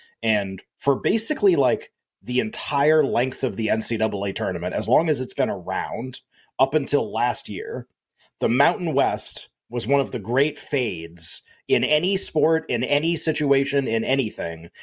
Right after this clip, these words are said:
If you just bet against them in the N C double A tournament, you're a billionaire.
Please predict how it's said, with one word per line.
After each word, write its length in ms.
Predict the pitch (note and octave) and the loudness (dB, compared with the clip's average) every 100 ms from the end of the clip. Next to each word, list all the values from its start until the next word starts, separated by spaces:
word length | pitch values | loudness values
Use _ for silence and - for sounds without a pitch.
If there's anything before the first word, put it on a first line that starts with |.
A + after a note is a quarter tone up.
| - | -8
If 100 | A#2 | -4
you 100 | A#2+ | 0
just 240 | E3 A#2 F#2 | 2 2 2
bet 200 | D3 D#3+ | 2 2
against 340 | D3 C#3+ C#3 | 0 -2 0
them 140 | C#3 | -2
in 80 | B2 | -2
the 100 | A#2+ | -2
N 80 | A#2+ | -4
C 140 | - | -2
double 240 | B2 A#2 A2+ | -2 0 2
A 60 | |
tournament, 520 | G#2+ F#3 D#3 B2+ A#2+ A2 - - | 2 4 4 2 0 -2 -12 0
you're 200 | C3 C3 | 2 4
a 60 | |
billionaire. 680 | A#2 C3+ G2+ F2 E2+ D3 | 4 0 0 -8 -8 -8